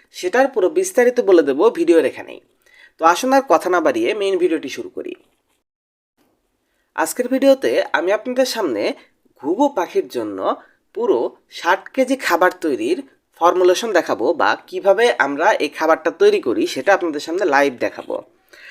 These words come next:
দেখুন, এখানে টোটাল এগারোটা আইটেম আপনি দেখতে পাচ্ছেন। এই এগারোটা আইটেমকে সঠিক অনুপাতে মিক্স করে মূলত আমরা খাবারটা তৈরি করি।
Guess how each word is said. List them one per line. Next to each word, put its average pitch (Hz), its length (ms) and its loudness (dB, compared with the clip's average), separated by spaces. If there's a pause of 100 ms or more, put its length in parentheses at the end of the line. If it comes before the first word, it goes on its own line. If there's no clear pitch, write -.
(240)
দেখুন, 180 320 2 (140)
এখানে 196 340 0
টোটাল 196 280 0 (100)
এগারোটা 202 540 4
আইটেম 160 460 0
আপনি - 220 -4
দেখতে 180 220 0
পাচ্ছেন। - 420 -8 (720)
এই 156 200 0
এগারোটা 220 460 4
আইটেমকে 165 680 0
সঠিক 175 500 -4
অনুপাতে 185 440 0
মিক্স 170 340 -2
করে 143 340 -2
মূলত 170 360 0
আমরা 143 300 0
খাবারটা 151 380 -4
তৈরি 185 240 0
করি। - 280 -12